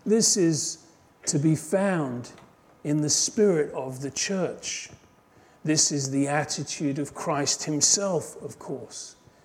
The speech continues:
And we would expect and we love to see that in the church family, where there is humility and love and acceptance. And we do not have hierarchy,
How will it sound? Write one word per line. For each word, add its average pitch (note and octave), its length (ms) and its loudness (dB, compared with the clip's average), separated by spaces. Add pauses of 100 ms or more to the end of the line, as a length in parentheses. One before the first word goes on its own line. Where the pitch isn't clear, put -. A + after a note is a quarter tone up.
(240)
And B2+ 160 -4
we C3 100 2
would C3 160 -2
expect - 680 -6
and C3 120 -6
we C3 100 -2
love C3+ 340 -4
to D#3 100 -6
see E3+ 340 4
that C3+ 300 -4 (220)
in D3 160 0
the C#3+ 80 2
church C3+ 460 -2
family, E3+ 520 -2 (680)
where E3 180 0
there E3+ 220 2
is F3 160 4
humility G#3+ 1000 4 (380)
and F3+ 360 4
love G3+ 540 2 (240)
and E3+ 160 2
acceptance. - 1080 2 (420)
And D#3 180 0
we E3 120 6
do F3 160 6
not F#3 260 4
have G3+ 300 0
hierarchy, D#3 1000 0